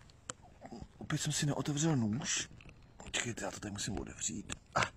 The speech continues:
a zkusím to kuchnout, jo. Je ta hou-, je ta houba zdravá. Tak to bude asi kozák dubový?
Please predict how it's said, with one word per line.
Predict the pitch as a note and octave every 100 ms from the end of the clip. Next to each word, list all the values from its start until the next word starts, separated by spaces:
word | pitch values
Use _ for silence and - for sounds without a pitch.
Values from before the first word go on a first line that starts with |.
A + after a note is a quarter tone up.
| - - - - - - - -
a | - - - - - - -
zkusím | - - - E3+
to | F3
kuchnout, | G3+ - C3+ G2 -
jo. | G#2 F2+ B2+ - - - - - - - - - - - - - - - - - - - - - - -
Je | F#2
ta | C3+
hou-, | C3+ - - - - - - - - G2+
je |
ta | - C3
houba | D#3 G#3
zdravá. | F3 D3+ C#3 A#2+ F2 G2 - - - - - - - - - - - - - - - - - - - - - -
Tak | - -
to | G#2
bude | G2+
asi | A2 - -
kozák | G#2+ G#2 A#2+ G2+
dubový? | G#2 A2 D#3 G3+ G#3